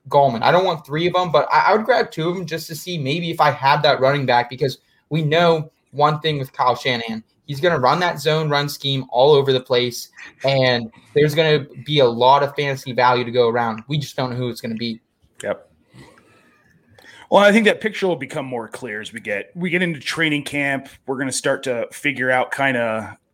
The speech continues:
Speaker 2: where these players are landing. I think Trey Sermon is probably gonna be really good.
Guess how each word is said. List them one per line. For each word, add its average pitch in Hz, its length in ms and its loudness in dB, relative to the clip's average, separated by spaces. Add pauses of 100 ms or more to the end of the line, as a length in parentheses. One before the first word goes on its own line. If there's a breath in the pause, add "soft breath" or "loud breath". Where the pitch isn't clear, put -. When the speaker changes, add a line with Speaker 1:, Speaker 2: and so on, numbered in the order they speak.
Speaker 2:
where 135 480 -4
these 135 160 -4
players 135 360 0
are 120 80 -2
landing. 131 680 2 (1800 loud breath)
I 208 580 2
think - 460 -4
Trey 190 260 0
Sermon 196 520 2
is 175 160 0
probably 190 560 2
gonna 185 200 0
be 185 120 0
really 170 240 0
good. 165 340 0